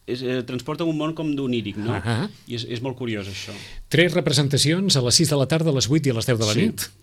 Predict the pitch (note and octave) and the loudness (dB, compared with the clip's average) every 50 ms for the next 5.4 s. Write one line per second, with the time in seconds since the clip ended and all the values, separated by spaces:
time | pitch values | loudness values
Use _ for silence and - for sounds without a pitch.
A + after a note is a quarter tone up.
0 | - - - - - - F#2+ F2+ - - - - - - - - - - - - | 0 0 2 2 2 -2 -4 -6 -8 -10 -12 -14 -16 -18 -20 -20 -20 -20 -20 -14
1 | - G#2 A2 A2 - A#2+ G#2+ D#2 A2+ A#2 A#2+ A#2+ C3 C#3+ A#2 A2 C#3 D3+ C#3 - | -12 -10 -10 -8 -10 -10 -8 -4 -2 -2 -2 -2 -4 -8 -6 -2 -2 -2 -2 -2
2 | D3+ C3+ C#3 B2 - - C3+ - - - C3+ B2+ B2 A#2 A#2 A2+ A#2+ D#3 D#3 D3+ | -4 -4 -4 -4 -4 -6 -8 -8 -6 -4 -2 0 0 0 -2 -2 -2 -4 -4 -2
3 | D#3 C#3 C#3 B2+ C3 A#2+ A#2+ A2 A2+ B2 A#2+ A#2+ - A#2+ A2+ - A#2+ A2+ - - | -4 -4 -4 -4 -2 -4 -4 -4 -4 -4 -6 -6 -8 -12 -8 -6 -8 -8 -8 -8
4 | - A#2+ A#2 A2+ A2 G#2+ - A2+ A2 G#2 A#2 G#2+ A2+ G#2 - A2 G#2+ G#2+ A2 G#2 | -8 -8 -6 -6 -6 -6 -6 -6 -6 -4 -6 -6 -6 -6 -4 -4 -4 -4 -4 -8
5 | A#2 G2+ - A#2+ A#2+ B2 B2 A#2 | -8 -8 -6 -4 0 0 0 0